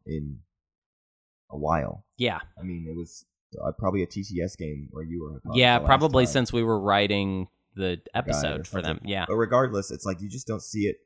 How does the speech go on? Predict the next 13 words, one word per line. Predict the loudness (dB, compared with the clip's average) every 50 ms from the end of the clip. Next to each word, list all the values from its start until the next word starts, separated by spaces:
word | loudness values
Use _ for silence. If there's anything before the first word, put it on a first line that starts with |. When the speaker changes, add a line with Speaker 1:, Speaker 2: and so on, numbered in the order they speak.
| _
Speaker 1:
very | -4 -2 -2 -2 -2
often, | -2 -4 -4 -8 _ -12 -12 -10
and | -12 -12 -12
so, | -10 -8 -8 -6 -8 -10 -12 -14 _ _ _ -10
uh, | -8 -8 -8 -10 -12 -16 -14 _
I | -12 -10
think | -10 -8 -8
that's | -8 -6 -6
the | -6
other | -4 -4 -4
reason | -6 -6 -6 -8
I'm | -10 -10
just | -10 -14 -18 -20